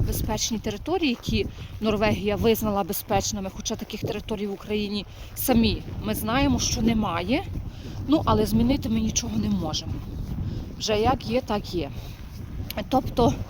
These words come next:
е, таких людей вони вже не приймають, тобто з Західної України, там, з тих шести областей. Е, вони приймають людей тільки там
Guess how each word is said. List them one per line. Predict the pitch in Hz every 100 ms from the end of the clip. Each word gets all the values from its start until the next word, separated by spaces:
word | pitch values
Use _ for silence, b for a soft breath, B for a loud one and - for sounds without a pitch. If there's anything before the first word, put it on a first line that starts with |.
| B B B B
е, | 196
таких | 202 262 320 311
людей | 277 262 262
вони | 269 247
вже | 254 233
не | 226 294
приймають, | - 302 220 185 196 196
тобто | 220 - 226
з | 185 247 -
Західної | 208 185 208 - 202 220 220
України, | 214 - 220 220 208
там, | 220 208
з |
тих | - 226
шести | - - 233
областей. | 220 196 214 - 254 214 220 B B B B B B B B B - -
Е, | 277 285 269 262 262 254 254 254
вони | 240 277 339
приймають | 254 247 247 254 233
людей | 226 214 240 233
тільки | - 240 -
там | 208 196